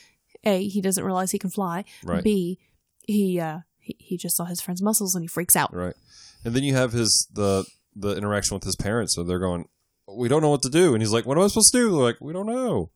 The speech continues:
Speaker 2: And then introducing him to the fact that we found you in a spaceship.
Speaker 1: Yeah.
Speaker 2: And that ma-, that makes you wonder, like, up to this point, he's known that he's, like, stupid fast and ridiculously strong. What have they been telling him?
Speaker 1: Well
Speaker 2: Flintstone kids?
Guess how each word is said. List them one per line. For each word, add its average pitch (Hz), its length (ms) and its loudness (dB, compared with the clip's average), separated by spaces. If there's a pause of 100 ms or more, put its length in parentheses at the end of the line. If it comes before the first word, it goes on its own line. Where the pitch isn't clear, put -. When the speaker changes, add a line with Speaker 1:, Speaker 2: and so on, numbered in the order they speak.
(420)
Speaker 2:
And 117 140 2
then 120 140 4
introducing 139 540 4
him 117 240 -2
to - 120 -2
the 104 100 -4
fact 110 320 -2
that 104 120 -2 (220)
we 98 220 -2
found 131 440 -2
you 127 160 0
in 117 60 0
a 98 80 0
spaceship. - 480 0 (580)
Speaker 1:
Yeah. 226 160 2 (1080)
Speaker 2:
And 139 140 0
that 208 140 4
ma-, 202 180 2
that 160 140 2
makes 180 180 2
you 160 60 -2
wonder, 151 140 0
like, 101 120 2 (500)
up 190 180 2
to 226 80 2
this 180 100 2
point, 196 280 -4
he's 160 220 0
known 180 240 -2
that 160 160 -4
he's, 147 220 -4
like, 151 180 -4
stupid - 500 0
fast 156 460 2
and 135 280 -2
ridiculously 160 480 4
strong. 143 440 2
What 285 180 0
have 214 200 0
they 196 100 6
been 185 220 0
telling 180 380 0
him? 98 240 -2 (420)
Speaker 1:
Well 392 240 4
Speaker 2:
Flintstone 202 480 4
kids? 208 520 4